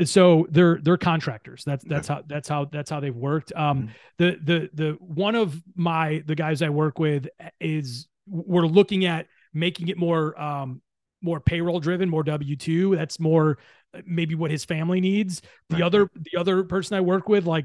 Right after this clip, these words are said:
Speaker 1: they love the fact that it's contractor work. They do some real estate investing and some other things. So it just works,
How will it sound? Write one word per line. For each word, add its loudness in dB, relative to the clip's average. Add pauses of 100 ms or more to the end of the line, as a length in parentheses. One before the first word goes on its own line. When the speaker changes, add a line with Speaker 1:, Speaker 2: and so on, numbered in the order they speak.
(160)
Speaker 1:
they 0
love -2
the 2
fact -4
that -2
it's -4
contractor 0
work. 4
They -2
do -4
some -4
real 2
estate 0
investing -4
and -4
some -4
other 4
things. -2
So -2
it -2
just -6
works, 0